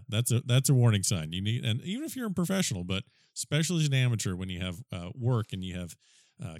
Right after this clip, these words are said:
kids and, and relationships, if you're looking for golf, uh, if you're looking for that bucket of balls at night to, uh, to be the, uh, highlight of your day, yeah, you gotta, you gotta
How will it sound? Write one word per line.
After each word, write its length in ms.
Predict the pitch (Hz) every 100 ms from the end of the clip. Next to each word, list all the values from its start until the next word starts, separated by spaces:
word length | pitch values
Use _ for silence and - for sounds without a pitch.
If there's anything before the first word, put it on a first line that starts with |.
| -
kids 380 | 170 131 104
and, 200 | 104 92 95
and 220 | 90 92
relationships, 720 | 110 123 131 107 - 87 -
if 160 | 82 107
you're 100 | 113
looking 220 | 135 135
for 160 | -
golf, 420 | 110 110 110 - 98
uh, 260 | 90 87 104 _
if 120 | 107 117
you're 80 |
looking 180 | 135 151
for 140 | 123 135
that 280 | 110 -
bucket 240 | - 110 113
of 120 | 104
balls 280 | 104 107 101
at 120 | 95
night 260 | 92 90 - _ _ _ _
to, 300 | - 107 92
uh, 200 | 90 87 -
to 120 | - 87
be 260 | 87 98
the, 340 | 92 90 87 82
uh, 40 |
highlight 400 | - 101 98 95
of 100 | 87
your 120 | 85
day, 340 | 82 90 85 80 _ _ _ _ _
yeah, 180 | - 85
you 120 | 85
gotta, 260 | 101 98 92
you 80 | -
gotta 320 | 104 95 82